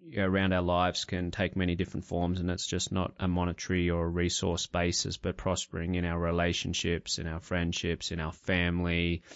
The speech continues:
in many different areas. And here we have reading in scripture where it specifically states, "As your soul prospers,"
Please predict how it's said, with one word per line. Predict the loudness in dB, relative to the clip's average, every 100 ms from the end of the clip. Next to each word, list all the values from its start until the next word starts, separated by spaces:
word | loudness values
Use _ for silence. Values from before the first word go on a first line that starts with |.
| -14 -16 -20 -10
in | 0 2 4 4 0 -4 _ _ _ _ -20 _ 0
many | 2 4 4 4
different | 2 2 0 0
areas. | 2 2 4 2 0 -2 -6 -12 -20 -4
And | 0 2
here | 4 4 4 4
we | 4 4
have | 4 4 6 4 2 -6 -20 0
reading | 2 4 4
in |
scripture | 2 0 0 0 2 2 2
where | 2 0
it | 0 -4
specifically | -10 -4 -2 0 0 2 2 2 -4 0 2 4 6 4 2 -2 -12 _ _ _ -4
states, | 0 0 2 4 4 2 0 -2
"As | 0 2
your | 0 0
soul | 0 2 0 -2
prospers," | -4 -4 -4 -4 -6 -6 -4 -8